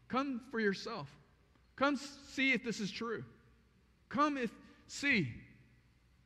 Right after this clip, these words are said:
That's it. And we can do that here today, you know, neighbors and nations, that we can go to them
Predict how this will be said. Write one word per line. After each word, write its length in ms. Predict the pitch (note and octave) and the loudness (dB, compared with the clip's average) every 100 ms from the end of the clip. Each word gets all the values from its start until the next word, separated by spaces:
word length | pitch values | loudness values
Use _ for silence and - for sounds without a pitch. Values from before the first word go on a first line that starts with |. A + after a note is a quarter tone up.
| _ _ _ _ - | _ _ _ _ -12
That's 180 | D#3+ F#3 | -10 -10
it. 160 | D#3+ - _ _ _ _ _ _ _ _ _ _ _ _ - | -14 -16 _ _ _ _ _ _ _ _ _ _ _ _ -4
And 80 | |
we 100 | A3 | -4
can 140 | B3+ A3+ | -2 -2
do 140 | A3+ | -2
that 180 | G#3+ G3 | -2 -2
here 160 | G#3 G3 | -4 -4
today, 400 | F#3+ F#3 F3+ C#3+ - - - _ _ _ - | -6 -6 -6 -10 -12 -20 -20 _ _ _ -10
you 80 | D3 | -6
know, 160 | D3+ F3+ - - _ - | -6 -10 -18 -20 _ -4
neighbors 400 | F3 G3 G3 F3 | 0 0 0 -2
and 80 | E3+ | -2
nations, 440 | E3+ E3 C3+ A#2+ - - - _ _ _ _ _ | -2 -4 -6 -8 -12 -20 -20 _ _ _ _ _
that 100 | D#3 | -4
we 80 | F3 | -4
can 160 | F#3 E3 | -2 0
go 240 | E3 G3+ | 2 2
to 140 | F3+ C3+ | 0 -2
them 320 | B2 B2 | -6 -10